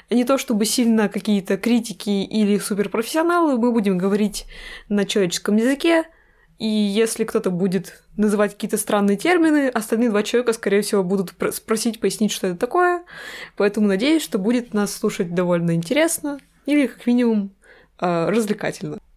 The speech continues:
Ну и первый наш пилотный выпуск мы решили, э, начать с обсуждения стартового пакета мюзиклов. Это золотая классика Диснея, э, ренессанс Диснея. С, э, какого? С девяностого года или с восемьдесят девятого? Ну, грубо говоря, с «Русалочки»,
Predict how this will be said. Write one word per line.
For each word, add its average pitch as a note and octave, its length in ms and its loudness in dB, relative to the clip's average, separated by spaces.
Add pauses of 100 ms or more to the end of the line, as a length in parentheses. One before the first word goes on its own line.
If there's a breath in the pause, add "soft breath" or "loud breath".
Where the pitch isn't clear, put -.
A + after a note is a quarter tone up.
(200)
Ну A#3+ 300 0
и A#3+ 400 0
первый A#3+ 440 2
наш G#3+ 380 0
пилотный G3 420 0
выпуск A#3+ 460 -2
мы G#3 160 4
решили, G3 640 0
э, F3+ 160 -2
начать F3+ 480 0
с - 240 -8
обсуждения F#3 1080 0
стартового G#3 540 0
пакета F#3+ 380 0
мюзиклов. G#3+ 600 2
Это F#3+ 720 2
золотая F#3+ 560 2
классика F3 480 -2
Диснея, G#3 840 2
э, E3+ 300 2
ренессанс B3 600 2
Диснея. E3 720 -2
С, - 280 -8
э, F3 440 -2
какого? F#3+ 460 0
С E3 80 -6
девяностого A3 800 0
года F#3+ 240 2
или F#3 100 0
с F#3 100 -6
восемьдесят G3+ 420 -4
девятого? E3+ 720 -2
Ну, B3+ 200 2
грубо B3 260 2
говоря, C4+ 200 2
с - 80 -8
«Русалочки», F#3+ 800 -2